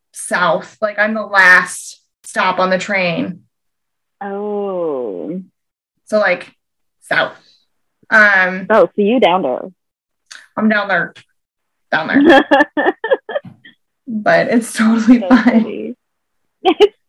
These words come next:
Speaker 2: totally fine. <laughs> But let's hop into why are
Speaker 1: Let's
Speaker 2: we, like, actually here?
Speaker 1: go.
Speaker 2: Our survivors. Let's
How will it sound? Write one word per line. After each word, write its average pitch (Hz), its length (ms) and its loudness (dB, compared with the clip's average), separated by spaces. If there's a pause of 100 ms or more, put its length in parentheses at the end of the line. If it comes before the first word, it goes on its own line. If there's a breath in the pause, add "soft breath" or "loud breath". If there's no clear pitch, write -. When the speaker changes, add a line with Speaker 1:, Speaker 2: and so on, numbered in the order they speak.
(100)
Speaker 2:
totally 233 560 0 (120)
fine. 202 160 -2
<laughs> - 840 -12 (1080 loud breath)
But 302 320 2 (580)
let's 233 260 2
hop 254 240 -2
into 208 960 2
why 202 220 2
are 208 60 4
Speaker 1:
Let's 202 180 4
Speaker 2:
we, 202 80 2
like, 196 260 -2
actually 220 580 -2 (120)
here? 240 480 0 (360)
Speaker 1:
go. 254 460 6
Speaker 2:
Our 208 100 -2
survivors. 196 920 4
Let's 208 180 4